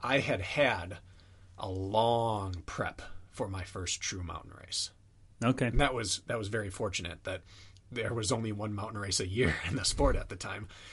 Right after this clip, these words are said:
Speaker 1: and it was in fall, and I learned about it in January, so I had time.
Speaker 2: Okay.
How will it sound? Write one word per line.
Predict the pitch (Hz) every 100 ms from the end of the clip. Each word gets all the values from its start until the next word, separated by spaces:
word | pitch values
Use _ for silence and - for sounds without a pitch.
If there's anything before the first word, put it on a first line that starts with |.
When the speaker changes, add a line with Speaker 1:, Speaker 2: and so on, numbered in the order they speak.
| -
Speaker 1:
and | 120
it | 110
was | 104
in | 90
fall, | 82 117 95 82 - - -
and | -
I | 107
learned | 98 120 117
about | 92 87 90
it | 92
in | 92
January, | 101 90 85 - - -
so | - 117
I | 104
had | 98 82
time. | 101 - - - _ -
Speaker 2:
Okay. | 139 147